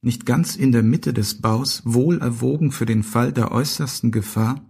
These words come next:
nicht geradezu einer Verfolgung, aber einer Belagerung, liegt der Hauptplatz. Während alles andere vielleicht mehr eine Arbeit angestrengtesten Verstandes als des Körpers ist,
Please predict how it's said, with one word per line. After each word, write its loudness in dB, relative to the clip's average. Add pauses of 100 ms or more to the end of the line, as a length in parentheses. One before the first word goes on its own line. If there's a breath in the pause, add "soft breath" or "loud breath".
(280 loud breath)
nicht 6
geradezu 0
einer 2
Verfolgung, 0
aber 0
einer -2
Belagerung, 0
liegt -4
der -4
Hauptplatz. -8 (840)
Während 0
alles 2
andere 2
vielleicht 0
mehr 4
eine 2
Arbeit 0 (260 loud breath)
angestrengtesten -2
Verstandes -2
als -4
des -6
Körpers -4
ist, -4